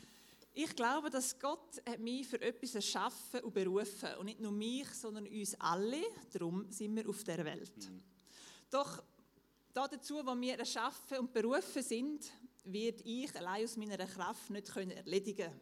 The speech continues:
Speaker 1: Und darum bin ich überzeugt, dass ich Berufung, und auch jeder, der be-, ja, wir alle haben Berufung bekommen, gell? Es geht ja gar nicht darum. Wenn Jesus in mir und der Heilige Geist durch mich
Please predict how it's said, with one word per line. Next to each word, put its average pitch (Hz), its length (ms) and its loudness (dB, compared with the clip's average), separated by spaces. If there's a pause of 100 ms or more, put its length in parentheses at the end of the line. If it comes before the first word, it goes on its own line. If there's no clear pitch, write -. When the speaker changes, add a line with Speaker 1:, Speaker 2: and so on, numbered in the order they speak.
(640)
Speaker 1:
Und 226 180 0
darum 349 240 6
bin 320 140 6
ich 311 60 6
überzeugt, 370 520 2
dass - 180 -2
ich 240 280 2 (260)
Berufung, 294 680 2 (840)
und 208 220 -4
auch 185 180 2
jeder, 220 280 2
der 220 140 -2
be-, 214 140 -8 (180)
ja, 190 240 -2
wir 190 160 0
alle 208 200 4
haben 240 160 2
Berufung 240 440 0
bekommen, 247 440 -2
gell? 185 160 0
Es - 180 -8
geht 190 260 0
ja 233 60 -8
gar 220 180 -2
nicht 233 220 -8
darum. 226 240 -4 (760)
Wenn 226 180 2
Jesus 285 380 2
in 269 280 4
mir 285 340 4
und 233 220 0
der 220 140 2
Heilige 233 320 0
Geist 214 480 2
durch 220 140 2
mich 214 260 0